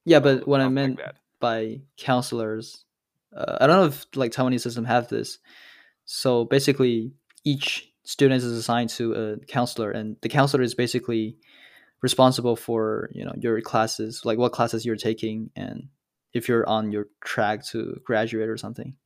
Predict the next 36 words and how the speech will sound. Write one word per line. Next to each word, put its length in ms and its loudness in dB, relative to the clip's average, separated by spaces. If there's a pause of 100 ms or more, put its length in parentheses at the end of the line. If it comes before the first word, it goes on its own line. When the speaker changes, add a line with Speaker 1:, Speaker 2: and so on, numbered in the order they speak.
(500)
Speaker 2:
Oh, 500 -20 (1080)
I 100 -20
see. 320 -18
Speaker 1:
Which 180 2
is 160 -8
Speaker 2:
Wow. 180 -16 (160)
Speaker 1:
something 320 -4
really 180 -4
cool, 440 -6
I 40 -10
think. 240 -10 (180)
Speaker 2:
Yeah, 320 -10
that's 180 -14
really 220 -14
cool. 360 -8
It's 160 -16 (320)
cool. 300 -6
It's 220 -14 (380)
quite, 240 -8 (280)
uh, 340 -6 (380)
really 240 -6
different 520 -8
from 180 -18
Taiwan. 440 -10 (220)
Speaker 1:
Yeah. 280 -4 (500)
And 160 0
I 40 4
think, 320 0
you 120 -2
know, 120 0
the 160 -4
style 440 -4
that 100 -4
we 100 -10
have 260 -14 (640)
with, 440 -4